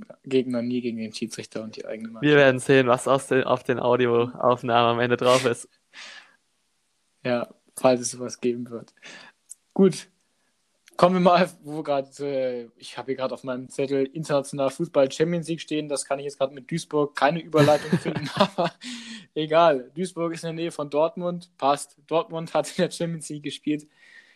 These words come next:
Speaker 1: gegen Lazio Rom. Und, äh, ja, eins zu drei verloren, total verdient. In den Worten von, äh, Sebastian Kehl,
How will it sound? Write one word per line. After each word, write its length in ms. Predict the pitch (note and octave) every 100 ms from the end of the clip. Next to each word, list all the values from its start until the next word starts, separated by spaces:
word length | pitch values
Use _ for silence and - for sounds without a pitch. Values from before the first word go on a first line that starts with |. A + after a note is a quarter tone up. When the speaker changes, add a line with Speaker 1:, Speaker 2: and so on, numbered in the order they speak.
| _ -
Speaker 1:
gegen 300 | C#3+ D3+ D3
Lazio 500 | C#3+ C#3+ C#3+ - C3+
Rom. 420 | C3 D3+ F#3 G#3+ _ _ _ _ _ _ _ _ _ _ -
Und, 380 | C3+ C3+ C3+ C3+
äh, 200 | C#3 C#3
ja, 260 | D#3 - _ _ _ -
eins 320 | C3 F3 -
zu 120 | -
drei 280 | D3+ D3 D#3
verloren, 560 | D#3 C#3 C3+ E3 G3+ G#3
total 340 | - D3 D#3
verdient. 560 | - C3+ D#3 G#3+ A3+ _ _ _ _ _ _ _ _ _ -
In 80 | E3
den 160 | E3
Worten 280 | D3 E3 E3+
von, 380 | D#3 D#3 D#3+ D#3
äh, 140 | D3
Sebastian 600 | C#3 D3 C#3 - D3 D3
Kehl, 420 | - - C#3+ D#3